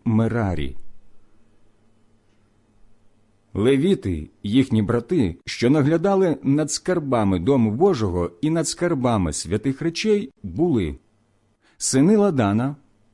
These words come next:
тобто потомки Гершона, від Ладана голови батьківських домів Ладана Гершонія,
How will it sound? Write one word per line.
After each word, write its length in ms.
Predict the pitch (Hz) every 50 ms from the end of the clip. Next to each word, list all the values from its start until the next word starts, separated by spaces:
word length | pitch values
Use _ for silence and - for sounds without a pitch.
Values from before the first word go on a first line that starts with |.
| _ _
тобто 500 | - 123 127 120 - - - 180 180 185
потомки 960 | 185 - - 151 131 - - 123 120 135 151 143 135 - 156 147 143 131 - -
Гершона, 800 | 113 92 85 85 82 - - - 120 127 135 143 151 156 151 - _ _ _ _ _ _ - -
від 260 | 95 131 180 160 123
Ладана 640 | 110 98 87 90 123 139 156 165 160 156 156 143 - _
голови 540 | - 85 76 73 120 165 180 180 175 165 156
батьківських 760 | 127 107 143 147 127 - - - 101 - - - 107 90 80
домів 580 | 73 87 82 90 127 175 196 196 170 165 - - -
Ладана 640 | 113 107 110 107 92 85 110 135 165 180 175 165
Гершонія, 840 | 113 127 147 160 - - - 156 143 123 101 90 80 73 71 67 69